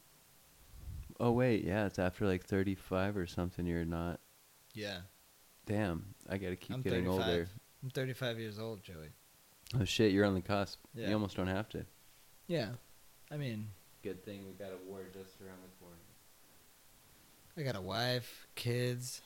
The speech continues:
Speaker 2: house, mortgage,
Speaker 1: I got it. I
Speaker 2: all
Speaker 1: can't.
Speaker 2: that. I'm thirty-five.
Speaker 1: <laughs> I can't be on the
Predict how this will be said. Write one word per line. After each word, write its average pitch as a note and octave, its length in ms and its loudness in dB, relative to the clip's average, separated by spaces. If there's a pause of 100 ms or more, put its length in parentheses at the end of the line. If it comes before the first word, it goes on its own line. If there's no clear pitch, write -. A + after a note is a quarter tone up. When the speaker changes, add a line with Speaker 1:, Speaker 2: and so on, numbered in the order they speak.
(300)
Speaker 2:
house, B2+ 440 2
mortgage, C#3 640 0 (100)
Speaker 1:
I - 60 -6
got F2 160 2
it. A1+ 160 -6
I - 60 0
Speaker 2:
all C3 160 4
Speaker 1:
can't. A#2+ 100 4
Speaker 2:
that. G2+ 220 -2 (640)
I'm C3 120 0
thirty-five. A2 560 -2 (300)
Speaker 1:
<laughs> - 380 -2
I G#2+ 60 0
can't - 360 -4
be D#2+ 120 0
on D#2 160 -2
the E2+ 160 -4